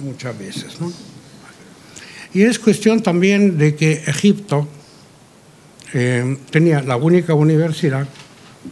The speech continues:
tenía un periódico, Al Ahram, que todavía sale, que, eh, nació en mil novecientos, mil ochocientos setenta y cinco, periódico que era muy respetable,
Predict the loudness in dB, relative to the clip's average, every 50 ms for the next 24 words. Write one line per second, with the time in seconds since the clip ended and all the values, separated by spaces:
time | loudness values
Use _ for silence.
0 | -18 -14 -8 -4 0 0 2 2 2 0 -2 -4 -4 -2 0 0 0 0 0 -2
1 | -6 -6 -8 -8 -6 -2 -2 0 2 2 2 2 0 -2 -4 -10 -10 -8 -6 -4
2 | -2 -2 -2 0 0 0 0 0 0 -2 -6 -10 -14 -20 -20 -20 -20 -20 -20 -18
3 | -18 -16 -16 -14 -16 -16 -16 -18 -18 -18 -18 -18 -20 -20 -20 -20 -20 -12 -4 0
4 | 0 2 2 0 -2 -4 -4 -2 -2 0 -2 -2 -2 -2 -2 -2 -2 0 0 0
5 | 0 0 -2 -2 0 2 4 4 4 4 4 4 2 0 -2 -6 -12 -8 -2 2
6 | 4 4 4 2 0 -2 -2 -2 -2 0 -2 -2 0 0 0 2 0 0 -2 -8
7 | -10 -10 -8 -4 -2 -2 -2 -2 -4 -8 -12 -10 -10 -10 -10 -10 -10 -12 -12 -14
8 | -16 -16 -16 -20 -20 -20 -20 -20 -20 -20 -20 -20 -20 -20 -16 -8 -4 -2 -2 -2
9 | -2 -2 -4 -6 -4 -2 -2 -2 -2 0 0 0 0 0 -2 -4 -8 -10 -8 -4
10 | 0 0 2 2 2 0